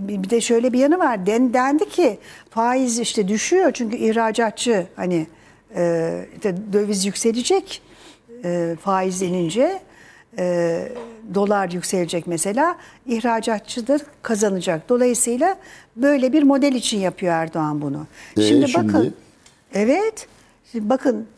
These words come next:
Speaker 1: e, euro, e, hep doların önde giderdi. Yirmi yıldır ilk defa arkasına düştü. On sekiz, on iki dolar. E, on yedi küsürdü,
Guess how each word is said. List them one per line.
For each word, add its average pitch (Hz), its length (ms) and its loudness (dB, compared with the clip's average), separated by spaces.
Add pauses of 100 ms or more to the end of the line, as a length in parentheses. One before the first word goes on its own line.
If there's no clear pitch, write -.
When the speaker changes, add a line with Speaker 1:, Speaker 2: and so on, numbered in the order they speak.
Speaker 1:
e, 202 60 0 (380)
euro, 339 460 2 (560)
e, 185 580 -2 (460)
hep 294 220 0 (580)
doların 262 360 4
önde 254 280 4
giderdi. 160 600 -2 (760)
Yirmi 277 400 4
yıldır 262 360 2
ilk 311 280 0
defa 233 520 0 (560)
arkasına 247 640 0
düştü. 165 520 -2 (380)
On 320 220 4
sekiz, - 880 0 (380)
on 294 160 6
iki 202 420 0 (520)
dolar. 208 540 0 (760)
E, 202 240 0
on 285 160 4
yedi 254 320 4
küsürdü, 302 760 0